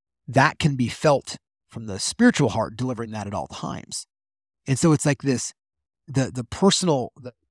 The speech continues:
the physical heart, then you have this personal heart that, again, is more situational, which is what most people play with. And so most people confuse that, though,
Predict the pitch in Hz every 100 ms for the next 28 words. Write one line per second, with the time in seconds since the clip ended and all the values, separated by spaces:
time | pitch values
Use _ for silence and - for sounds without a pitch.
0 | - - 196 160 113 107 107 117 120 107
1 | 104 - 190 - 135 110 107 107 110 117
2 | 110 110 - 131 120 123 123 131 113 110
3 | 120 127 139 - 139 107 - 95 50 -
4 | - _ _ _ _ _ 131 135 147 175
5 | 190 151 127 131 - 180 214 208 - 117
6 | 101 113 110 95 95